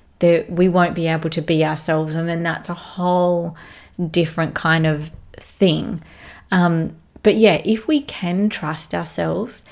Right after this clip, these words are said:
we know that we can handle anything. So whatever comes. So again, if I go back to this example of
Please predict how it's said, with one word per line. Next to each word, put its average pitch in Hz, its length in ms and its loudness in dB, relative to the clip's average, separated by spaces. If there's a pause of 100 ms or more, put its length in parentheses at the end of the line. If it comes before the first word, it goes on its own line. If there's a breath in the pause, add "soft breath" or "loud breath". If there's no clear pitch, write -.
(240 loud breath)
we 202 140 4
know 220 360 4
that 285 180 -2
we 247 80 -2
can 233 180 0
handle 175 840 -2
anything. 165 600 -2 (520)
So - 200 2
whatever 190 360 4
comes. 170 720 -4 (640 soft breath)
So 214 280 4
again, 220 340 2
if 220 140 0
I 247 160 0
go 294 220 0
back - 260 0
to - 80 -10
this 190 220 0
example 160 880 0 (420 loud breath)
of 160 460 -2